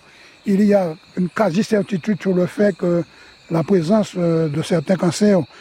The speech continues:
chez les Guadeloupéens pourrait être l'incidence directe de l'utilisation du chlordécone. Forcément, nous sommes obligés d'admettre le principe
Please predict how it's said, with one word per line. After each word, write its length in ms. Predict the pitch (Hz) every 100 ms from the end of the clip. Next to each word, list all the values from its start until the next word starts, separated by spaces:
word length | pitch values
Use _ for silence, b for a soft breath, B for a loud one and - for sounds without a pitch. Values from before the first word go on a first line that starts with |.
| B -
chez 260 | - 226
les 100 | 202
Guadeloupéens 720 | 175 185 165 175 180 185 190 156 b b b -
pourrait 320 | 226 220 240
être 300 | 170 - 175
l'incidence 540 | 160 170 - 156 190
directe 360 | - 190 262 - - B B B -
de 80 | 165
l'utilisation 600 | 160 - 160 160 156 175
du 120 | 151
chlordécone. 500 | - 170 240 - 220 B B B
Forcément, 680 | - 208 180 294 359 349 - B B B -
nous 180 | 175 180
sommes 460 | - 190 190 175 185
obligés 580 | 170 170 151 175 180 165
d'admettre 460 | 156 156 175 -
le 120 | 165
principe 360 | 151 151 - 311